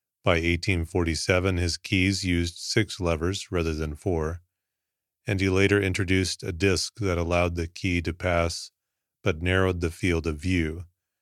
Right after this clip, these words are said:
hiding the levers from anybody attempting to pick the lock.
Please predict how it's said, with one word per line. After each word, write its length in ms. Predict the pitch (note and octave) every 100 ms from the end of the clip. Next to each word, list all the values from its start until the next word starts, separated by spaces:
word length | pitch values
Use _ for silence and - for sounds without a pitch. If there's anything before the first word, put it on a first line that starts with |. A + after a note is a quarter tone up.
| _ _
hiding 380 | - F#2+ F#2 F#2
the 100 | F2
levers 480 | E2 F#2 E2+ D#2+ D#2+
from 480 | - F#2+ E2 E2 E2+
anybody 520 | G2+ G#2 F2 E2+ D#2+
attempting 540 | D#2 - F2 D#2 E2+ D2+
to 80 | E2+
pick 260 | F2 D2+
the 80 | -
lock. 420 | D#2 D#2 C#2+ -